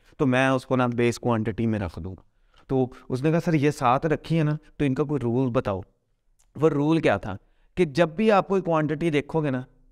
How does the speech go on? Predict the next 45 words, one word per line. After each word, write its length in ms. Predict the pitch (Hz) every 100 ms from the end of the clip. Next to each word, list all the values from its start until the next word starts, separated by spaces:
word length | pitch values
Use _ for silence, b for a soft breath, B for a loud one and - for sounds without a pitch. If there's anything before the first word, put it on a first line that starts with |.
| _
तो 60 | 190
उस 100 | 190
क्वांटिटी 600 | 180 170 156 170 160 185
के 120 | 185
साथ 280 | 151 120 101 - - _ _ 151
दो 180 | 202
चीज़ें 300 | 190 180 160
होती 280 | 156 - -
हैं। 160 | 64 _ _ _ _ -
एक, 300 | 160 143 -
सबसे 340 | - 170 - 185
पहले 280 | 175 170
एक 80 | 170
नंबर 400 | 156 131 131 135
होगा, 280 | 110 101 101
जैसे 360 | 117 135 - 104
कि 120 | 101 _ _ _ _ _ -
टेन 260 | 175 190 170
के 200 | 170 151
जी 160 | 165
of 100 | 156
apples। 440 | 170 170 - 170 156 - _ _ _ -
अब 80 | 175
जो 140 | 214
नंबर 580 | 214 175 175 156 160 202
इसमें 280 | 190 185 196
टेन 380 | - - 202 220
है, 420 | 190 135 147 - 151
वो 100 | 170
क्या 260 | 175 175
शो 220 | 165 170
कर 180 | 160 156
रहा 100 | 160
है? 60 | 170
एक 120 | 156
अमाउंट 400 | 143 120 113 104
को। 220 | - 98 _ _ _ -
और 80 | 160
केजी 480 | - 190 190 175 202
उसका 240 | - 185
क्या 200 | 165 160
है? 80 | 160
एक 100 | -
स्पेसिफिक 640 | - 143 139 143 160 143
यूनिट। 400 | 120 120 113 113